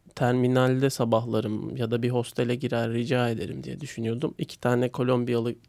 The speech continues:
küçük çocuk vardı. Çocuk diyorum, biri on altı, biri on sekiz yaşında.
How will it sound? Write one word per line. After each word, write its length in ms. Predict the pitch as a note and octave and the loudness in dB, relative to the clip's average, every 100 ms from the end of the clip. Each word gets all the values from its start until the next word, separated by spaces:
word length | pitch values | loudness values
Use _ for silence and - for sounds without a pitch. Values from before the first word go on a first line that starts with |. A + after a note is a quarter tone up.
| _ _ | _ _
küçük 280 | - E3+ - | -20 -16 -6
çocuk 300 | C3 B2 A#2 | -6 -4 -4
vardı. 360 | A2 - - - - | -6 -6 -10 -16 -8
Çocuk 380 | C3 B2 B2+ | -4 -4 -4
diyorum, 300 | - A#2 D#3 | -2 0 0
biri 140 | C#3 C3+ | -4 -2
on 180 | C3 B2+ | 0 0
altı, 300 | A#2 - C3+ | -2 -4 -2
biri 100 | C3 | 0
on 180 | C3 | 0
sekiz 320 | C3 A#2+ A2 A#2 | -2 -6 -6 -8
yaşında. 440 | - A#2+ C3 E3+ | -8 -6 -4 -4